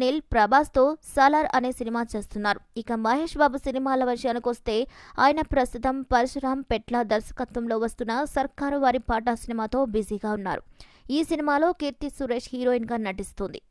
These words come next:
ఈ మూవీ సంక్రాంతి కానుకగా రెండు వేల ఇరవై రెండు జనవరి పదమూడున ప్రేక్షకుల ముందుకు రానుంది. ఈ సినిమా తర్వాత ఎన్టీఆర్ సెన్సేషనల్ దర్శకుడు ప్రశాంత్ నీల్తో ఓ పాన్ ఇండియా మూవీ చేయనున్నారు. ఈ వీడియోపై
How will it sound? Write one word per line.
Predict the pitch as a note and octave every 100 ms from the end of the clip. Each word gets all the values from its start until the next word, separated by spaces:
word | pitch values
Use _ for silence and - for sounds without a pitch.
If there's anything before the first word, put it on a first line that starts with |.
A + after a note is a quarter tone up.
| -
ఈ | A#3 B3
మూవీ | C4+ C#4+ C#4+
సంక్రాంతి | C#4 A#3+ C4 B3+ B3+
కానుకగా | B3 A#3 B3 A#3+ A#3 C4+ - - -
రెండు | C4+ D4+
వేల | D4 C4 A#3+
ఇరవై | B3 B3 A#3+
రెండు | A#3 C4 B3+
జనవరి | A3+ G#3 A3 G#3+
పదమూడున | G3+ A3 B3 A#3+ A#3 C#4 - -
ప్రేక్షకుల | C4 B3+ - C4+ A#3
ముందుకు | A3+ G#3 A#3 G3+
రానుంది. | F#3+ G3+ F#3+ - - - - A#3+
ఈ | D4+
సినిమా | D#4+ D4 D4 C#4+
తర్వాత | C#4 C#4+ C#4 F4+ F#4 C4
ఎన్టీఆర్ | B3+ C4+ B3+ A#3+
సెన్సేషనల్ | B3+ A3+ A#3 B3+ - A#3+ G#3+
దర్శకుడు | A3 - B3 A#3+ D#4 -
ప్రశాంత్ | G#3+ - A#3+ -
నీల్తో | A3+ A3 A3 B3+ - - B3+
ఓ | C#4 C#4+
పాన్ | A#3+ B3
ఇండియా | C4 C4 A#3+
మూవీ | A#3 A#3 A3+ -
చేయనున్నారు. | F#3+ G3 F#3+ F#3 - _ C4+
ఈ | D4+
వీడియోపై | D#4 C#4+ C4+ C4+